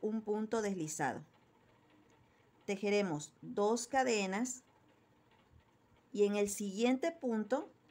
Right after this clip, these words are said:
tejeremos punto deslizado, dos cadenas y en el que sigue punto deslizado, así hasta terminar la vuelta. Esta sería nuestra vuelta número veinte y sería la última. Así hasta llegar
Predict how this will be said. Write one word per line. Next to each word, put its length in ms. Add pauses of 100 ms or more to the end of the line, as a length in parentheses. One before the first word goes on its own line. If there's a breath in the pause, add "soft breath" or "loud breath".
(420)
tejeremos 760
punto 340
deslizado, 640 (540)
dos 380
cadenas 800 (360)
y 120
en 100
el 140
que 120
sigue 520 (100)
punto 380
deslizado, 640 (100)
así 380
hasta 280
terminar 600
la 180
vuelta. 400 (580 soft breath)
Esta 220
sería 400
nuestra 380
vuelta 520
número 380
veinte 540 (480)
y 100
sería 440
la 180
última. 500 (1800)
Así 260
hasta 220
llegar 400